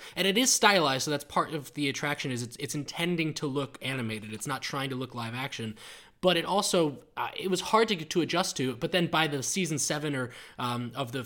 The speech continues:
of the Clone Wars, I had watched a clip or two, and it was really, really stunning artwork. Um, and then all of the Rebels scenes were really beautiful. So do you know much about, like, how the animation has improved and,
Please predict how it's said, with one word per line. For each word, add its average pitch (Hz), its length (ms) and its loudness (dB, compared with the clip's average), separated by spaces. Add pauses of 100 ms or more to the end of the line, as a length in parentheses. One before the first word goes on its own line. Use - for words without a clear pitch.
(180)
of 113 140 -8
the 127 100 -8
Clone 175 300 0
Wars, 127 240 0
I 123 80 -4
had 123 160 -6
watched 131 260 -2
a - 40 -8
clip - 240 -8
or 123 80 -6
two, 123 260 -6 (240)
and 156 140 0
it 147 40 -6
was 139 200 -8
really, 185 400 -2
really 165 340 2
stunning 156 600 2
artwork. 208 480 0 (280)
Um, 147 220 0
and 170 100 0
then 175 80 0
all 208 240 6
of 180 80 6
the 147 100 4
Rebels 135 320 0
scenes 123 360 -2
were 117 80 -6
really 127 260 -2
beautiful. 113 500 -6 (300)
So - 160 4
do 180 160 0
you 240 80 4
know 220 200 6
much 185 260 2
about, 165 260 2
like, 139 160 -4
how 160 160 0
the 147 140 0
animation 139 420 -2
has 120 140 -4
improved 185 500 0
and, 131 300 -4